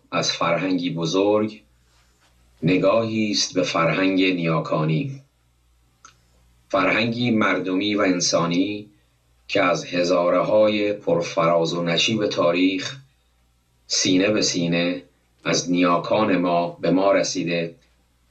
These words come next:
و آشنایی بیشتر با این فرهنگ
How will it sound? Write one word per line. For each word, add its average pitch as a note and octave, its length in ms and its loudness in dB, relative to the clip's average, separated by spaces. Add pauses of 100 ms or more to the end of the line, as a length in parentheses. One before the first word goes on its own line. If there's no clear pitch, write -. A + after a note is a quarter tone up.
(140)
و F2 60 0
آشنایی F#2+ 800 2
بیشتر G#2 720 -2
با F#2+ 260 0
این G#2+ 160 -2
فرهنگ G2+ 880 -2